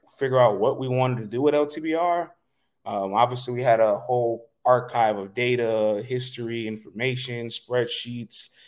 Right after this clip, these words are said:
stat graphics. Uh, so we had a whole bunch of stuff to, like, I guess, make some kind of real nerdy, like, content, but we still wanted to know what was the elevation, what was the next level.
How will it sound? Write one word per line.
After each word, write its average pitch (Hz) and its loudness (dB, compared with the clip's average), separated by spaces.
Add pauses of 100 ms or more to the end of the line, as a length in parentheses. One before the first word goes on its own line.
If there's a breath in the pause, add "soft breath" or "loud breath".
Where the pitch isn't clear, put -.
stat - 4
graphics. 123 0 (400 soft breath)
Uh, 92 -2
so - -10
we 135 0
had 139 8
a 117 4
whole 127 4
bunch 123 -4
of 101 -12
stuff 117 -4
to, 117 -8
like, 98 -2
I 104 -8
guess, 107 -6
make 110 -6
some 107 -14
kind 101 -4
of 87 -10
real 107 2
nerdy, 104 0
like, 95 -6
content, 120 -6
but 90 -18
we 104 -14
still 156 -2
wanted 131 2
to 127 0
know 120 0
what 117 0
was 120 -8
the 104 -6
elevation, 104 -6 (440 soft breath)
what 110 2
was 101 -6
the 95 -12
next 95 -14
level. 107 0